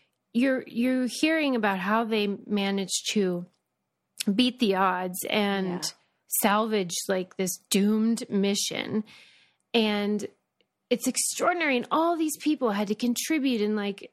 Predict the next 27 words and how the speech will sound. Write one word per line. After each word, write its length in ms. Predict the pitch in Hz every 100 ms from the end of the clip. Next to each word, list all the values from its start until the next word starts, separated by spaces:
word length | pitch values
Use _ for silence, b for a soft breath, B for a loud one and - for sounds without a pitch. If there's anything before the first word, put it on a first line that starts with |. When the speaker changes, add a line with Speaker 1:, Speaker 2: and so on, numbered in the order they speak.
| -
Speaker 1:
ha-, 140 | 226 226
all 240 | 240 285
this 220 | 285 277 233
brain 480 | 208 202 220 240
power, 320 | 214 190 165 196
you 180 | 180
know? 300 | 185 180 214 226 b b
Speaker 2:
Mm-hmm. 220 | 175 151 143
Speaker 1:
And 220 | 240 247
the, 200 | 226 - - _ _ _
it's 180 | 220 -
just 280 | 277 277 -
so 240 | 254 247
funny 340 | 226 220 226 226 -
to 40 |
me 220 | 202 185
that 340 | 185 190 190 -
the 80 | 196
whole 300 | - 247 254
reason 400 | 277 277 226 208
that 100 | 196
it 100 | -
happened 760 | 180 208 214 - 185 - - b b b
was 140 | - 190
'cause 180 | 226 -
some 240 | 247 269
dumbass 600 | 269 240 254 196 180 190